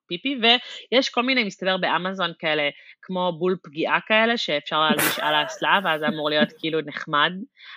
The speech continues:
Speaker 1: את בנים עם בולבול, כנראה שזאת חוויה מאוד, אמ,
Speaker 2: זה לוקח הרבה
Speaker 1: אינטראקטיבית.
Speaker 2: זמן עד שהם יודעים לעשות, אה, לפגוע במשהו. תראי, אה, לבוא איתכם לשירותים זה חשוב, לשאול, לפי דעתי גם, אה, ל-, לשים כאילו שיהיה פשוט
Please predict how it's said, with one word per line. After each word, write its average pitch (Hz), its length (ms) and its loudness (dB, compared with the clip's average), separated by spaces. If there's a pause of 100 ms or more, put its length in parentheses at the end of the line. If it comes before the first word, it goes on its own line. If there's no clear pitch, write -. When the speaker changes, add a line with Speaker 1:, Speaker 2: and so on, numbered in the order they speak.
(120)
Speaker 1:
את 185 100 -2
בנים 190 320 4
עם 214 40 4
בולבול, 196 320 4
כנראה 147 240 2
שזאת 185 220 -6
חוויה 151 340 0
מאוד, 151 280 -2
אמ, 143 480 0
Speaker 2:
זה 240 160 4
לוקח 233 200 4
הרבה 285 220 4
Speaker 1:
אינטראקטיבית. 220 720 2
Speaker 2:
זמן 196 280 0 (100)
עד 180 120 -8
שהם 185 200 -4
יודעים 196 280 -4
לעשות, 185 480 -6
אה, 180 420 -4
לפגוע 185 440 -2
במשהו. 240 360 -2 (400)
תראי, 240 260 4 (180)
אה, 208 240 -2
לבוא 214 300 4
איתכם 294 280 2
לשירותים 214 580 -6
זה 185 180 -8 (100)
חשוב, 262 420 -4
לשאול, 240 440 4
לפי 208 240 -2
דעתי 190 320 0
גם, 185 220 0
אה, 165 140 -2 (220)
ל-, 180 380 -6
לשים 208 340 -2
כאילו 196 260 -2
שיהיה 180 240 4
פשוט 190 220 -4